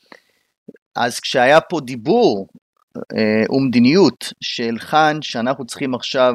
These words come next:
לא רק להיות עם האמריקנים, החשש היה מאוד מאוד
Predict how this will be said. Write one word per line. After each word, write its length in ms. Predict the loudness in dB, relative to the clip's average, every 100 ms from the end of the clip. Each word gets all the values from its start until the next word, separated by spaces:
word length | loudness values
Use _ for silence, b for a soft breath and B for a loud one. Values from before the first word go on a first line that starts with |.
| -2
לא 180 | 0 2
רק 260 | 2 0 -2 _ _ _ -6
להיות 300 | -2 -2 0
עם 120 | 0
האמריקנים, 760 | 0 0 -4 -4 -2 0 -2 -8
החשש 580 | -10 -8 -2 0 0
היה 200 | -2 -2
מאוד 340 | -2 -4 -4 -4
מאוד 360 | -4 -2 -4